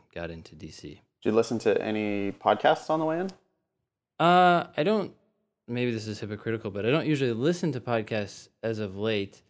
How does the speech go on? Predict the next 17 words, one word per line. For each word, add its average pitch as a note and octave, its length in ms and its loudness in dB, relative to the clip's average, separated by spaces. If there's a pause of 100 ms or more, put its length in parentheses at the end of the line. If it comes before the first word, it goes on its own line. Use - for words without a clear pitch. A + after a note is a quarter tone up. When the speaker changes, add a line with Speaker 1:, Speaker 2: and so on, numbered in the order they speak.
(380)
Speaker 1:
um, A2 600 -2
but A2+ 120 0
I A2+ 60 4
am C3+ 200 0
listening B2 480 -2
to G#2 760 -2 (120)
the G2+ 140 -6
book G#2 400 -6
about F#2+ 520 -4
Elon G2 600 -6 (640)
Musk. C3+ 480 0 (480)
Speaker 2:
Oh, C3 160 10
cool. D#3 220 12
Speaker 1:
Um, F2+ 220 -2 (360)
it's A#2 180 -2
very B2+ 260 4
interesting. G#2+ 680 -6